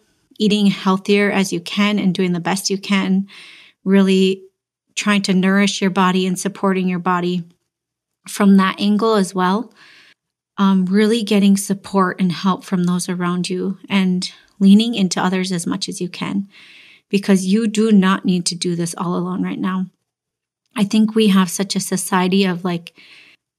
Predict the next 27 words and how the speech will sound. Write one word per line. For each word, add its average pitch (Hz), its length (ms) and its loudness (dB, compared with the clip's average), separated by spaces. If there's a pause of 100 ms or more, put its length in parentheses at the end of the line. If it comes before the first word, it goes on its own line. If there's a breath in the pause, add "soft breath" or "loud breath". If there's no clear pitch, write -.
(140)
you 208 220 6
have 202 260 4
to 214 100 0
do 196 200 6
it 190 60 4
all 190 180 4
alone. 180 480 0
You 170 100 0
have 190 260 2
to 196 80 0
be 185 140 0
strong. 185 680 -2
You 175 100 -4
have 196 320 0
to 196 100 -10
push 190 300 -2
through. 185 240 -2
Don't 190 280 4
accept 214 460 -2
help. 196 360 0
If 190 140 -2
you 190 60 2
accept 220 440 -4
help 190 300 -2
in 190 120 0
any 190 260 2
way, 180 380 -2